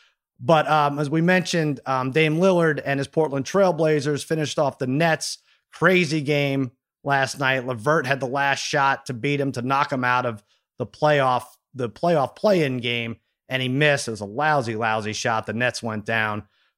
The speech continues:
Portland minus seven over Memphis. Now, here's what has to happen. Memphis has to beat them twice in a row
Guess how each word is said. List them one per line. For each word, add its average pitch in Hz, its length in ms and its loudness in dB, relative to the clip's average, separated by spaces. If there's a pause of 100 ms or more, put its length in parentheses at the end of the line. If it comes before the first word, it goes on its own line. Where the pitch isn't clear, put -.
(140)
Portland 170 580 2 (680)
minus 170 480 4
seven 151 640 2 (260)
over 175 280 2
Memphis. 156 600 0
Now, 143 140 0
here's 180 200 2
what 180 120 2
has 165 200 2
to 151 80 2
happen. 139 300 0
Memphis 156 300 -4
has 160 160 0
to 156 60 -8
beat 151 200 -4
them 139 140 -2
twice 147 360 -2
in 143 80 -4
a 131 40 -4
row 143 340 0